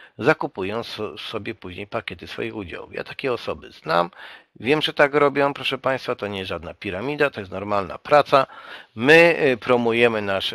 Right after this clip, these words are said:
projekt, e, w, e, na zasadzie crowdfundingu, poczty pantoflowej, jak również, e, budujemy struktury sprzedaży po to, żeby rozwijać ten biznes,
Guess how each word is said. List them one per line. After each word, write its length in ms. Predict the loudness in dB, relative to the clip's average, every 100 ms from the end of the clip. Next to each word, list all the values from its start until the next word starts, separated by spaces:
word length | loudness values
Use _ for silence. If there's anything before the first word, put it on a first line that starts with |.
| -10
projekt, 560 | -2 0 0 -2 -8 -8
e, 40 | -6 -6 -8
w, 200 | -10 -8
e, 540 | -8 -8 -8 -12 -10 -6
na 120 | -4
zasadzie 400 | -4 -6 -8 -8
crowdfundingu, 840 | -4 -2 0 0 -2 -8 -6 -8 -8 -16 -18 -6
poczty 300 | -4 -2 -2
pantoflowej, 840 | 0 0 -4 -8 -6 -2 -2 -4 -8 _ -2
jak 220 | -2 0
również, 460 | -4 -2 0 0
e, 280 | 0 0 0
budujemy 560 | -4 -4 0 2 0 -4
struktury 520 | -10 -12 -10 -8 -10
sprzedaży 520 | -10 -10 -8 -10 -12
po 160 | -12 -12
to, 120 | -8
żeby 220 | -6 -4
rozwijać 520 | -2 -4 -8 -8 -8
ten 220 | -8 -10 -8
biznes, 480 | -12 -10 -10 -10